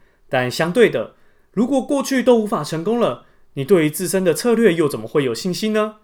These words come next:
甚至你当下成功的经验，在不久的将来也会成为过去。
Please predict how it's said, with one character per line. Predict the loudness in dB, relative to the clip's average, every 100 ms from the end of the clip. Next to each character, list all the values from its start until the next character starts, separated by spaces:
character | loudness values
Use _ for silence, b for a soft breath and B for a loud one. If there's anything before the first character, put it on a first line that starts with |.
| b b b
甚 | b -2 -2
至 | 0 -2
你 | -2
当 | -6 -4
下 | -4 -4
成 | -4 -4
功 | -2
的 | -2
经 | -2 -4
验， | -2 -2 -4 b b
在 | -8 -8
不 | -6
久 | -6 -6
的 | -4
将 | -4 -4
来 | -6
也 | -6
会 | -8
成 | -8 -6
为 | -6
过 | -2 -2
去。 | -2 -6 -8